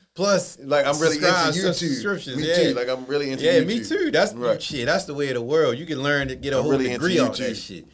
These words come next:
Speaker 2: Right.
Speaker 1: So I, I, I was watching, I be watching the nigga, the kid's show. It's a white dude.
Speaker 2: Mm-hmm.
Speaker 1: He narrated, but you don't see him.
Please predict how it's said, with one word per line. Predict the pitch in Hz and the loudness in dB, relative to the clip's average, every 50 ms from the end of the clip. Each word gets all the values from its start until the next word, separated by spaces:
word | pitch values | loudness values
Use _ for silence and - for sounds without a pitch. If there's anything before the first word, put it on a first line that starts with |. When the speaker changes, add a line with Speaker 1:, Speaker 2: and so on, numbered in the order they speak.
| _ - | _ -10
Speaker 2:
Right. | 113 117 104 101 - - _ _ | -6 -6 -6 -8 -10 -18 _ _
Speaker 1:
So | - - 165 156 156 | -6 0 2 4 4
I, | 160 | 4
I, | 160 143 120 139 147 143 135 101 - - | 4 2 2 0 0 0 -2 -4 -8 -8
I | - 120 131 | -6 -2 -2
was | 131 131 117 | -2 -2 -2
watching, | 113 127 135 143 151 - - 143 131 123 113 113 - _ _ - | 0 2 2 2 2 0 -4 -8 -10 -10 -12 -14 -16 _ _ -8
I | 110 117 123 | -6 -4 -4
be | 127 120 | -2 0
watching | 113 131 135 139 135 135 - 127 | 2 2 4 2 2 0 -4 -8
the | 120 117 | -8 -6
nigga, | 117 117 117 107 85 | -6 -6 -8 -8 -10
the | 101 104 | -14 -14
kid's | - - - 127 120 113 110 | -14 -10 -8 -6 -6 -6 -8
show. | - - 139 135 131 113 | -8 -6 -4 -2 -2 -4
It's | 107 101 98 | -4 -6 -6
a | 98 | -6
white | 90 98 117 131 139 123 - | -4 -2 -2 -2 -2 -4 -10
dude. | 113 113 104 95 85 73 - | -12 -14 -12 -14 -14 -16 -18
Speaker 2:
Mm-hmm. | 123 123 127 127 | -16 -14 -12 -10
Speaker 1:
He | 113 110 | -8 -6
narrated, | 104 120 139 151 143 135 123 113 113 107 98 | -4 -2 0 0 0 0 -2 -4 -6 -8 -8
but | 92 95 - - | -10 -12 -10 -8
you | 123 | -8
don't | 117 104 95 | -8 -8 -10
see | - - 120 123 113 | -12 -10 -10 -8 -10
him. | 95 | -10